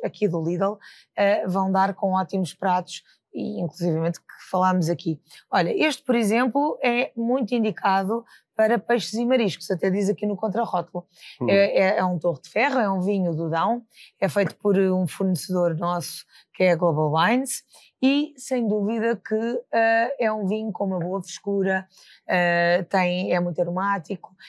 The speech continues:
Speaker 1: é feito de castas típicas do Dão, eh, como tu sabes, o Dão tem solos graníticos, tem, este, este vinho tem alguma mineralidade, eh, acaba por ser muito interessante para, eh, eh, harmonizar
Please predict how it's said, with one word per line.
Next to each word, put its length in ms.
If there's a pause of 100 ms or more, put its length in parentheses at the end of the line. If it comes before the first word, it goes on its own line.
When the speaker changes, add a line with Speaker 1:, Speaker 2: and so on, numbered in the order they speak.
(120)
Speaker 1:
é 80
feito 200
de 60
castas 320
típicas 460
do 100
Dão, 480 (380)
eh, 320
como 200
tu 120
sabes, 340
o 80
Dão 400 (260)
tem 160
solos 300
graníticos, 840 (320)
tem, 260
este, 320
este 140
vinho 160
tem 100
alguma 360
mineralidade, 920 (420)
eh, 320
acaba 400
por 200
ser 320
muito 320
interessante 680 (320)
para, 260 (300)
eh, 540
eh, 580
harmonizar 800